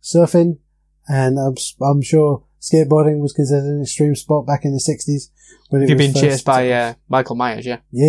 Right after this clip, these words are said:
Speaker 1: yeah, yeah. Um, you could, um, what's that running game I used to play? Running with Zombies or something like that.
Speaker 2: Zombies Run?
Speaker 1: Zombies Run, that's the one. Zombies Run, thank you very much.
Speaker 2: The
Speaker 1: Where
Speaker 2: one I still use now.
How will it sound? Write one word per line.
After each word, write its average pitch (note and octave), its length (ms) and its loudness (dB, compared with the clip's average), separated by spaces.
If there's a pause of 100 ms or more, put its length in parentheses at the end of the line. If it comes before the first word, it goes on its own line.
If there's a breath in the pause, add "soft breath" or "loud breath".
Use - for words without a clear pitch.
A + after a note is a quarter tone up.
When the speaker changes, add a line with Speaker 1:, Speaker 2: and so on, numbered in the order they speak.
Speaker 1:
yeah, C#3 180 2 (360 loud breath)
yeah. C#3+ 140 6
Um, C3+ 140 2 (200 soft breath)
you E3 220 4
could, E3 260 -2 (160)
um, D3 420 2 (920)
what's - 340 -4
that E3 240 0
running D#3 500 2
game C3 240 0
I B2+ 60 0
used B2 260 -4
to B2+ 60 -6
play? B2+ 240 -4 (920)
Running D#3+ 360 4
with D3 140 2
Zombies C#3 360 0
or A#2+ 60 -8
something D3 220 -2
like C3+ 140 -6
that. C3 200 -8 (320)
Speaker 2:
Zombies E3 400 -6
Run? A3 200 -2
Speaker 1:
Zombies B3+ 460 2
Run, A3+ 220 2
that's A3 200 -2
the F3 120 2
one. E3 200 4 (220 soft breath)
Zombies G3+ 400 4
Run, D#3+ 220 4
thank D#3+ 300 -2
you D3+ 60 0
very D#3 200 4
much. - 380 -6 (580 loud breath)
Speaker 2:
The D3+ 80 4
Speaker 1:
Where D#3+ 120 6
Speaker 2:
one D#3 100 4
I D#3 80 0
still D#3 280 0
use C#3+ 240 -2
now. C#3+ 220 -4